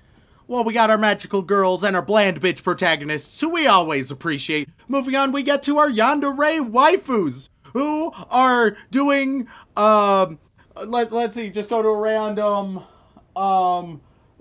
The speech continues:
literary reference, doing their ability of d-, d-, crime and punishment on our asses, uh, all, all day long.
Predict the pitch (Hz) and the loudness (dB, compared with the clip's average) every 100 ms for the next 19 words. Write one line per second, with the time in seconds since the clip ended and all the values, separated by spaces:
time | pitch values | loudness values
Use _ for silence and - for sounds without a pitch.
0 | - 175 208 208 208 196 202 190 196 - | -20 -4 -2 0 0 -2 -2 -4 -6 -10
1 | _ _ _ - - 170 160 240 269 269 | _ _ _ -20 -20 -20 -6 -2 -2 -2
2 | 240 240 220 254 254 254 254 220 220 220 | 0 0 2 0 0 -4 -8 0 4 4
3 | 208 190 143 139 _ _ _ _ _ _ | 4 0 -8 -20 _ _ _ _ _ _
4 | _ _ 165 190 175 _ 156 151 165 _ | _ _ _ -20 -20 _ _ -20 -20 _
5 | - 170 - 214 233 254 262 254 220 - | -20 -20 -12 0 4 4 2 -4 -6 -8
6 | - 254 247 - 202 180 139 180 175 165 | -2 0 0 -6 -8 -8 -6 -2 2 2
7 | 156 143 135 147 113 98 - - _ _ | 4 2 0 -4 -8 -10 -18 -20 _ _
8 | _ _ 165 160 156 - 196 220 233 226 | _ _ 0 0 0 -2 2 4 6 2
9 | 208 226 240 240 240 233 233 - 202 202 | 4 6 6 4 4 2 0 -2 2 4
10 | 190 139 107 101 | 4 0 -4 -8